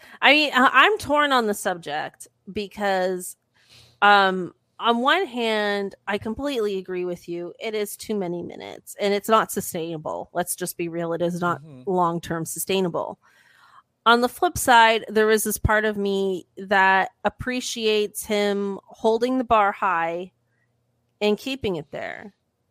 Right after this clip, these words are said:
Speaker 2: Mm-hmm.
Speaker 1: And looking at the, looking down at the bench and being like, "If you are not at this level, you're not getting minutes."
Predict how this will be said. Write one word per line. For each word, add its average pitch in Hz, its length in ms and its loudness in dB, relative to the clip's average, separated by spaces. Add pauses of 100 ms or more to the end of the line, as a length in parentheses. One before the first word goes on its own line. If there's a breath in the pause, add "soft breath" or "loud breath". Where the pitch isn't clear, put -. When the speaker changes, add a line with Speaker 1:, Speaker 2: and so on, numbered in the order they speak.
(120)
Speaker 2:
Mm-hmm. 170 280 -10
Speaker 1:
And 208 460 4
looking 233 400 0
at 240 120 -2
the, 202 260 0
looking 214 380 -2
down 190 260 -2
at 233 100 -4
the 262 100 2
bench 185 460 -2
and 196 180 -2
being 185 300 -2
like, 190 420 -4
"If 175 160 -10
you 185 220 -6
are 233 120 0
not 208 400 0
at 180 200 -6
this 208 180 -4
level, 185 640 -2
you're 185 220 -4
not 165 200 -4
getting 196 260 -2
minutes." 202 580 -4